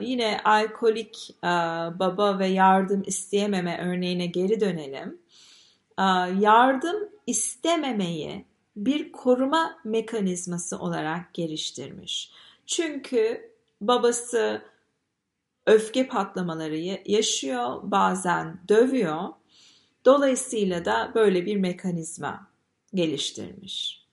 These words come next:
Fakat bugünkü haliyle o güne geri dö-, dönüp, "Babam haksızdı.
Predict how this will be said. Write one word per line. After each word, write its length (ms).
Fakat 640
bugünkü 1200
haliyle 880
o 260
güne 280
geri 380
dö-, 380
dönüp, 420
"Babam 640
haksızdı. 1400